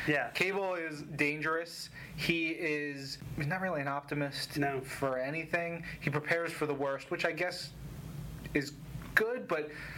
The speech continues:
Speaker 2: you gotta, you gotta be more positive in your day-to-day life. You gotta hope for the best. You've got hope. Huh?
Speaker 1: Hope.
Speaker 2: Huh? Huh?
Speaker 1: Good stuff.
Speaker 2: He's also gone through a lot of
Speaker 1: I was gonna
Speaker 2: bad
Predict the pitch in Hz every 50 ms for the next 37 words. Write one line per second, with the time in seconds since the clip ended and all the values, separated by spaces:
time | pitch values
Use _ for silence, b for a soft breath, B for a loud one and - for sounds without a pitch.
0 | B B B - 180 165 160 196 208 214 208 185 175 170 180 165 202 202 202 190
1 | 170 165 180 170 170 156 147 - 160 156 160 151 151 147 135 139 135 135 131 131
2 | 143 139 135 135 127 135 131 127 127 123 123 123 - - 151 143 160 156 156 143
3 | 135 - 170 170 170 - - 151 143 135 143 135 131 131 135 - - 151 139 -
4 | 151 143 143 - - - - 143 127 - - - - - - 165 170 185 202 208
5 | 208 170 175 185 190 180 156 156 165 170 180 196 202 202 B B B - - 147
6 | 156 170 190 202 196 - - 151 143 - - - - 190 180 165 156 - - -
7 | - 139 - - - - - 214 214 208 185 170 160 165 160 160 160 - 156 147
8 | 147 147 139 139 139 139 143 135 135 131 127 127 131 131 131 131 131 131 123 -
9 | - - - B B B - - 135 - -